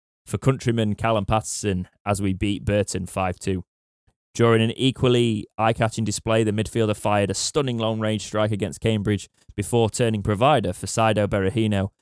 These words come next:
in our six nil win over the U's in March. Bannon has been in excellent form throughout the campaign, with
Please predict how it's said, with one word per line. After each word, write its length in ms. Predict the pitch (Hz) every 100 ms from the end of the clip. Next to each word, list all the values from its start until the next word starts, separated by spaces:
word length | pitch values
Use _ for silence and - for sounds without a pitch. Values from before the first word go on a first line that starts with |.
| _
in 100 | -
our 120 | 95 -
six 400 | - 143 - 110
nil 200 | 104 98
win 260 | 101 98 -
over 220 | 98 95
the 100 | 92
U's 320 | 95 95 92
in 120 | 92 90
March. 480 | 90 90 - - - _ _ _
Bannon 240 | - 113 113
has 100 | 104
been 180 | 117 110
in 140 | 110 -
excellent 480 | 120 - 117 123 -
form 320 | - 131 123
throughout 280 | - 131 123
the 80 | -
campaign, 500 | 131 120 131 127 117
with 160 | 107